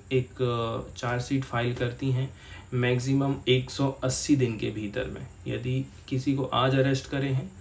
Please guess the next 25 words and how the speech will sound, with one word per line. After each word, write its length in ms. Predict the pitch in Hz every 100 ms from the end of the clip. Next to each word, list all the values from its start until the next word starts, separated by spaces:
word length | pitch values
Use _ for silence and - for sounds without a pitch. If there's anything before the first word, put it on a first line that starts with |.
| - - - -
तो 80 | -
आपको 500 | 131 135 135 - 151
एक 160 | 139
सौ 120 | -
अस्सी 260 | 135 - 151
दिन 180 | 151 151
का 100 | 147
time 320 | 139 143 156
है 140 | 131
कि 140 | 123 127
आप 300 | 123 135 - - - -
चार्जशीट 500 | - 120 123 - 135
file 380 | - - 127 110
करिए। 380 | 107 101 92 - - - - - - - - - - - - -
And 260 | 135 151
the 160 | 143 127
duration 420 | 139 147 151 156 170 151
can 140 | 143 139
be 100 | 143
extended 640 | 127 - - 135 139 147 139 -
further 360 | 131 127 135 135 127
after 440 | 117 113 - 131 127
intimidating 720 | 120 117 117 110 104 117 120
the 100 | 131 -
court। 240 | - -